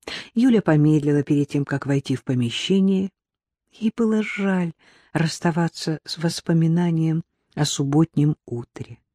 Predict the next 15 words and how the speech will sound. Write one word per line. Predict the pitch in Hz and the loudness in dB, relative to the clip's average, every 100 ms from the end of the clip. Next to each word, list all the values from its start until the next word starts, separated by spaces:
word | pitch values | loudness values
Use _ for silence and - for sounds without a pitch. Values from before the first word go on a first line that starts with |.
| _ _ _ | _ _ _
когда | - 156 156 170 | -6 -2 2 2
Артем | 170 - 214 208 | 2 -2 0 2
ее | 170 156 | 2 0
вдруг | - 165 165 | -4 -8 -8
разбудил. | - 165 - - 160 - 131 135 - _ _ _ _ _ _ _ _ _ _ _ - | -4 -4 -4 -6 -8 -8 -10 -10 -16 _ _ _ _ _ _ _ _ _ _ _ -2
Они | 175 185 - | 2 2 2
очень | - 247 - - - 208 | -2 -4 -4 -6 0 0
любили | 220 190 185 175 | 0 0 2 2
друг | 170 165 160 | 2 0 -4
друга. | - 127 117 - - _ _ _ _ _ _ _ | -8 -10 -12 -14 -16 _ _ _ _ _ _ _
Никогда | 185 233 247 262 240 165 147 143 | 4 4 4 0 0 0 2 4
ни | 156 | 6
один | 175 160 196 | 4 4 4
из | 190 175 | 4 4
них | 202 254 254 - | 4 4 2 -4